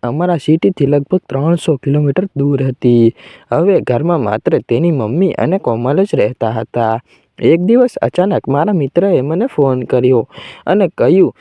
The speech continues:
કે, "તારી ભાભીની તબિયત બગડી છે તો તું જરાક ડૉક્ટર પાસે લઈ જાને." અને મેં હા પાડી અને હું એના ઘરે ગયો.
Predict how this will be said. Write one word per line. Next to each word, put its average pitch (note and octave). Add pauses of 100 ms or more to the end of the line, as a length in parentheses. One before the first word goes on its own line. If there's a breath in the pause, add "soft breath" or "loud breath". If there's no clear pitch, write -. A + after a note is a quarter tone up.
(220 soft breath)
કે, F3+
"તારી C3+
ભાભીની C3
તબિયત C#3+
બગડી B2
છે A2+ (320)
તો F3+
તું G3+
જરાક D#3+
ડૉક્ટર A#2+
પાસે C#3+
લઈ G#2+
જાને." E3+ (480 soft breath)
અને F3 (300)
મેં E3
હા C3
પાડી G#2+ (400 soft breath)
અને F3
હું E3+
એના E3
ઘરે B2+
ગયો. A2+